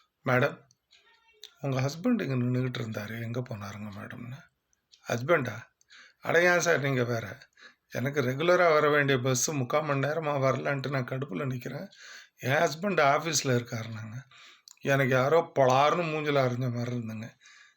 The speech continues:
இப்படி அவங்களாமா நம்ம ஏமாறுறது? இப்படி தாங்க ஒரு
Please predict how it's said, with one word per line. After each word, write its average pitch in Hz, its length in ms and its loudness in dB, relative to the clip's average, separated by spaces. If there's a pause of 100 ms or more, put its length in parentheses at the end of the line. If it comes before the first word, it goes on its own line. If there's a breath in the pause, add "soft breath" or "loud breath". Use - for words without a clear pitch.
(160)
இப்படி 127 260 -2
அவங்களாமா 151 600 4
நம்ம 170 240 0
ஏமாறுறது? 185 800 0 (600 loud breath)
இப்படி 247 260 0
தாங்க 139 580 0 (1400 soft breath)
ஒரு 226 220 6